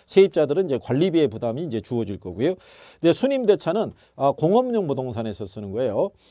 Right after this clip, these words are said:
그러니까 기본적인 임대료만 정해놓고요. 추가적으로 발생하는 비용은 별도의 협상을 통해서 이루어진다. 이렇게 생각하시면 될 거예요. 그리고 이제 시험상에서, 예, 인용이 되는 게 뭐냐면 비율임대차예요. 비율임대차라는 것은요.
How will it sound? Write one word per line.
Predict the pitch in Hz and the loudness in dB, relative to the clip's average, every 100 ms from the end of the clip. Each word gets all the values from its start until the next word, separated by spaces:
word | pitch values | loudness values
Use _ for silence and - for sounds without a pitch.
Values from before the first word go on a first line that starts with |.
| _ | _
그러니까 | - 175 | 2 2
기본적인 | 165 170 208 220 220 247 175 | 4 4 4 4 0 0 -2
임대료만 | 156 156 156 151 139 | 0 2 2 0 -4
정해놓고요. | 127 117 113 104 - 175 - _ _ | -6 -6 -6 -6 -2 -2 -2 _ _
추가적으로 | - 208 240 226 202 190 196 190 | -12 0 2 4 2 4 2 0
발생하는 | - 123 143 143 135 131 | -2 -4 -4 -4 -6 -6
비용은 | 104 117 185 - _ _ | -4 -2 -2 -4 _ _
별도의 | - - 180 180 170 | -2 0 2 2 0
협상을 | 214 - 240 220 | -8 -4 -2 -2
통해서 | 202 123 123 131 | -6 -8 -6 -4
이루어진다. | 104 101 98 101 160 - | -4 -6 -6 2 2 2
이렇게 | 127 135 127 | -2 -2 -4
생각하시면 | 117 135 123 107 113 104 | -6 -4 -4 -4 -6 -8
될 | 90 90 | -8 -6
거예요. | 120 85 143 220 - - - - - | -4 2 2 2 -2 -20 -20 -20 0
그리고 | 208 240 262 | 4 6 6
이제 | 175 151 | 6 4
시험상에서, | 123 - 254 214 220 214 226 202 165 | 4 2 2 0 0 0 -2 -4 -2
예, | 156 156 | 0 0
인용이 | 170 175 196 180 | 0 0 0 0
되는 | 156 156 | 0 0
게 | 196 | 0
뭐냐면 | 135 127 131 185 139 87 | 0 -2 -2 -2 -4 0
비율임대차예요. | 147 208 214 131 101 - 92 82 - _ _ _ | 2 2 2 -2 -6 -8 -12 -12 -14 _ _ _
비율임대차라는 | - 214 220 202 185 - 147 147 143 | 2 4 4 2 -2 0 0 2 0
것은요. | 135 127 214 | -4 -4 0